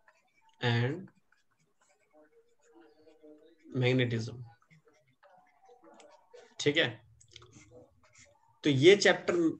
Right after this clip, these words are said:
को start करने से पहले आप लोग मुझे ये बताइए कि हमारा जो, अ, electric current है,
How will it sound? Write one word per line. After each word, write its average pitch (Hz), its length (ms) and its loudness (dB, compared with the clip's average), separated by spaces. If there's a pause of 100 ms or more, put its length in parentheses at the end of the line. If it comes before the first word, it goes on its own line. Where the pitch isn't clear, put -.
को 170 140 2
start 151 440 2
करने 147 300 0
से 160 140 -2
पहले 120 500 2 (400)
आप 135 200 2
लोग 170 100 2
मुझे 175 200 4
ये 147 240 0
बताइए 120 560 0 (1500)
कि 156 120 4
हमारा 147 440 6
जो, 165 340 4
अ, 127 560 2
electric 143 500 0
current 165 380 6
है, - 300 0